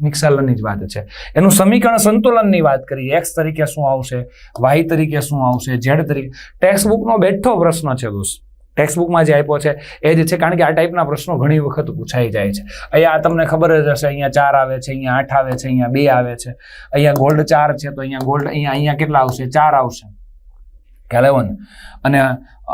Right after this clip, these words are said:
હાઇડ્રોજન કેટલા છે? અહીંયા, અહીંયા બે છે, એટલે બે દુ ચાર, તો અહીંયા કેટલા આવશે? ચાર આવશે. તો એક્સ તરીકે ચાર,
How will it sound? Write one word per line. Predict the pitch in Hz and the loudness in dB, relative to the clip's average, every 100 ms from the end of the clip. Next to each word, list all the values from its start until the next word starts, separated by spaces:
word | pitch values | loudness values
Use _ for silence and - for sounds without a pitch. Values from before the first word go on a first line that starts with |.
| - | 0
હાઇડ્રોજન | 139 151 170 180 170 | 2 4 4 2 2
કેટલા | 160 139 | 2 2
છે? | - 127 | 2 -2
અહીંયા, | - - 139 151 | -4 -6 -2 0
અહીંયા | 156 160 | 2 4
બે | 156 | 4
છે, | 165 | 4
એટલે | 147 139 | 2 -4
બે | 135 147 | 0 2
દુ | 147 | 2
ચાર, | 147 147 127 | 2 2 0
તો | |
અહીંયા | 131 147 | -2 -2
કેટલા | 147 151 127 | -2 2 2
આવશે? | 123 127 | 0 -4
ચાર | 123 123 110 | 0 0 0
આવશે. | 87 90 - _ _ _ - - - | -4 -14 -20 _ _ _ -20 -20 -14
તો | - | -6
એક્સ | 156 160 151 | 0 0 0
તરીકે | 175 160 160 | 0 0 2
ચાર, | 156 156 156 151 | 2 2 2 0